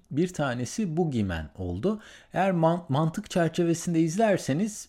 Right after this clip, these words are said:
filmde mantıksız olarak adlandırılabilecek çok fazla şey var.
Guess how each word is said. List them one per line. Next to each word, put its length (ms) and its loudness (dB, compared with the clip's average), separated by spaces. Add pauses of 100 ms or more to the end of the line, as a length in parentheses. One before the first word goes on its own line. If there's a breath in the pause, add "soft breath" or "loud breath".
(140)
filmde 440 -2
mantıksız 640 -2
olarak 380 0
adlandırılabilecek 1120 -4
çok 220 -12
fazla 300 -6
şey 300 -6
var. 220 0